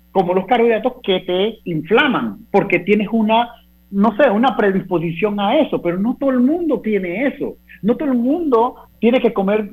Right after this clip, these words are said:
sin gluten. Si tú no tienes problemas, no tienes por qué hacerlo. Si tú tienes problemas con lactosa,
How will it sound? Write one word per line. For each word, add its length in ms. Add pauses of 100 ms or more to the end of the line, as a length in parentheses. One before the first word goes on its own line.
sin 160
gluten. 560 (400)
Si 80
tú 120
no 80
tienes 220
problemas, 380
no 140
tienes 200
por 180
qué 80
hacerlo. 500
Si 140
tú 200
tienes 300
problemas 540
con 220
lactosa, 600